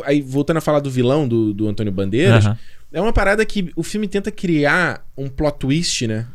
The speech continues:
Speaker 1: Ele ser morto do nada no meio do filme,
Speaker 2: <laughs>
Speaker 1: que é um, mano, um f-,
Speaker 2: Foda-se, tipo,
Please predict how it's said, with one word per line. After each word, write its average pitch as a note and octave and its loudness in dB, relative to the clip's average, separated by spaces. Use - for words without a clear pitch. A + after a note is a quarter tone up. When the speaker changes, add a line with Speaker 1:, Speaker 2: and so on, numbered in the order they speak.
Speaker 1:
Ele G#2+ -4
ser G2+ -2
morto G#2 -2
do G2 -4
nada G#2 0
no F#2+ -4
meio F#2+ -4
do F2+ -8
filme, C#3+ -2
Speaker 2:
<laughs> - -20
Speaker 1:
que - -6
é F#3+ 4
um, A3+ -6
mano, E3 -4
um D#3+ -4
f-, - -8
Speaker 2:
Foda-se, D#4 -4
tipo, F3+ -4